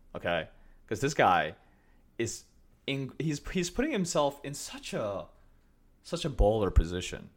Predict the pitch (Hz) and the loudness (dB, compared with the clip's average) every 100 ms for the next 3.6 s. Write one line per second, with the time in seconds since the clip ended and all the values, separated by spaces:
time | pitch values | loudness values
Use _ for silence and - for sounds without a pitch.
0 | - - - - - - - 90 82 87 | -20 -20 -20 -20 -20 -16 -4 -2 -2 -4
1 | - - - - - - - - - - | -12 -20 -20 -20 -20 -20 -20 -20 -20 -20
2 | _ _ _ - 139 131 147 139 127 123 | _ _ _ -4 -2 0 0 2 2 2
3 | - 92 87 67 - | 2 2 0 -10 -16